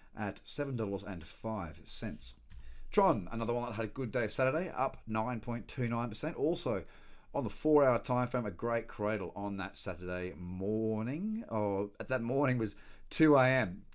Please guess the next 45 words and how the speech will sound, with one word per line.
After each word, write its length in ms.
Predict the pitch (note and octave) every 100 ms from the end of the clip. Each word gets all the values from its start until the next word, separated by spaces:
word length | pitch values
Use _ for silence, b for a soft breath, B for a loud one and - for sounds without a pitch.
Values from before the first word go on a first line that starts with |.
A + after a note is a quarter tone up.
| G#2+
But 200 | D#3 C3+
you've 120 | D3
also 220 | D3+ C#3+
had 140 | A#2+
another 200 | A#2 A2+
shot 320 | G#2 C#3 C3 -
at 280 | A2 A2 E2+
the 80 | F#2
title 600 | - - A#2+ A2+ G#2+ G2+ B B B - -
at 300 | G2 - -
ten 480 | - - G#2+ F#2+ F#2+ -
A 260 | F2+ E2+ -
M 200 | E2 D#2+
the 80 | D#2+
next 340 | D#2+ - -
day. 220 | D#2+ D#2 - - - - -
So 260 | - F2+ F2+ - -
looking 240 | G#2+ G#2 F#2
quite 280 | F#2+ E2+
good. 220 | - E2+ -
Big, 180 | D3+ A2+
big, 180 | G#2+
strong 260 | - A2 F#2+
move 180 | F#2 E2+
there. 100 | F2+
Big 300 | - B2+ -
profits 360 | - E2 D#2+
for 120 | - F2
anyone 180 | D#2+
that 140 | D#2+ -
took 200 | G#2 -
that. 180 | E2+ - B B B B -
Um, 320 | G2+ G2 F#2
of 140 | - -
course, 380 | A#2+ G#2 - - -
now 380 | F2 B2 A2 A2
it's 160 | G2 -
still 220 | - D3
pushing 260 | - B2 G2
well, 280 | A#2+ - -
up 160 | A#2+ -
three 340 | - B2 C#3+
percent, 500 | - - C#3+ G#2 - B B B
sitting 260 | - C3
at 100 | B2+